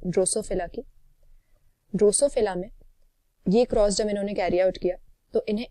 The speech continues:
एफ़ टू में जो रेशियो मिला अपनी दूसरी फिलियल जनरेशन में, वो nine is to three is to three is to one का नहीं मिला था। तो ये स्टेटमेंट हमारी यहाँ पे करेक्ट है, रेशियो इससे डिविएट कर रहा था। और डिविएट करने का कारण ये है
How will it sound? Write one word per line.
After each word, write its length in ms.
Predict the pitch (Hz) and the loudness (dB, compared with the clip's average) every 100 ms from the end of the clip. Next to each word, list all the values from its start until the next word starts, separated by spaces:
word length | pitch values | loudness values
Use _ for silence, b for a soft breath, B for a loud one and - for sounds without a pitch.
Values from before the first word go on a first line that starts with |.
| - | -8
एफ़ 200 | 202 - | -8 0
टू 80 | 294 | 0
में 140 | 285 | 2
जो 80 | 262 | 2
रेशियो 360 | 247 170 - 190 | 2 0 -2 -2
मिला 160 | 160 | -2
अपनी 320 | 170 185 202 202 | -4 -4 0 2
दूसरी 520 | 185 - 233 233 214 b b - | 2 2 2 4 2 b b 2
फिलियल 280 | 208 202 202 | 4 4 4
जनरेशन 440 | 190 180 180 190 | 2 2 -2 -4
में, 120 | 185 - - - _ 196 | -6 -6 -20 -20 _ 0
वो 360 | 208 247 269 - _ 190 | 6 6 4 -2 _ -2
nine 260 | 202 240 | 0 2
is 100 | 269 | 0
to 80 | 269 | 0
three 280 | - 226 220 | 0 0 0
is 60 | 240 | -2
to 100 | - | 0
three 240 | 214 214 | 2 2
is 80 | 226 | 2
to 140 | 190 | 0
one 140 | 190 226 | -4 -6
का 80 | |
नहीं 420 | 214 185 180 196 269 | -4 -4 -2 2 2
मिला 220 | 196 156 | 2 -4
था। 220 | - - - - _ | -8 -12 -14 -20 _
तो 60 | - | 2
ये 180 | 202 220 | 4 4
स्टेटमेंट 420 | 214 202 202 202 | 2 -2 -4 -4
हमारी 340 | 190 185 196 - - - | -6 -2 -4 -4 -20 -14
यहाँ 100 | 202 | -10
पे 100 | 196 | -6
करेक्ट 360 | 214 190 175 - | -4 -2 -2 -2
है, 80 | 294 | 0
रेशियो 320 | 214 - 214 | 0 2 0
इससे 240 | 202 - | 0 2
डिविएट 500 | 202 175 165 185 233 | 2 4 4 6 4
कर 160 | - 180 | 0 -4
रहा 120 | 170 | -6
था। 200 | - - b b b | -8 -14 b b b
और 80 | 220 | 4
डिविएट 340 | 202 196 226 | 6 6 2
करने 200 | - 220 | 0 -4
का 100 | 220 | -4
कारण 400 | 220 202 196 196 | -6 -4 -4 -2
ये 100 | 180 | -2
है 160 | 185 220 | -2 -6